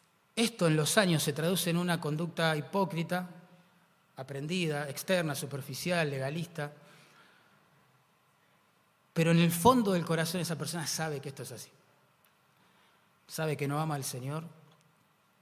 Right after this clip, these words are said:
Sabe, lo sabe porque no tiene ningún deseo por el Señor, de buscar al Señor, de depender del Señor, de ser consolado por el Señor cuando sufre.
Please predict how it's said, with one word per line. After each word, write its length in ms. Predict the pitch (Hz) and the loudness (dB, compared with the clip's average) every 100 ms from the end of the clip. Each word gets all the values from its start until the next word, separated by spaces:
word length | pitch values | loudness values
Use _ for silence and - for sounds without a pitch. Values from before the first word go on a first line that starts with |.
| _ _ _ _ - _ _ | _ _ _ _ -20 _ _
Sabe, 640 | - - 180 190 180 196 - | -6 2 4 4 2 0 -4
lo 120 | 151 | 0
sabe 220 | - 220 | 2 2
porque 260 | 170 151 165 | 0 -2 -2
no 120 | 180 | 0
tiene 200 | 196 175 | 2 2
ningún 280 | 160 165 190 | 4 2 2
deseo 420 | 156 - 185 175 | 2 4 2 2
por 140 | 147 | -2
el 80 | 135 | -4
Señor, 340 | 135 135 151 156 | -6 -6 -6 -6
de 80 | |
buscar 400 | 139 131 131 175 | -6 -4 0 2
al 80 | 165 | 2
Señor, 440 | - 135 143 147 151 - - _ - - | -2 -6 -6 -8 -12 -20 -20 _ -20 -2
de 120 | 147 | 4
depender 540 | 156 156 147 147 180 175 | 4 4 -2 0 -2 -2
del 120 | 151 | -4
Señor, 480 | - 127 143 143 - | -4 -6 -6 -8 -8
de 100 | 139 | -4
ser 160 | 185 | -2
consolado 680 | 170 175 165 156 165 165 160 | 4 4 4 2 2 2 0
por 140 | 160 135 | -4 -6
el 60 | |
Señor 280 | 127 139 151 | -6 -4 -4
cuando 240 | 143 131 | -4 -8
sufre. 380 | 127 156 - 135 | -8 -10 -10 -14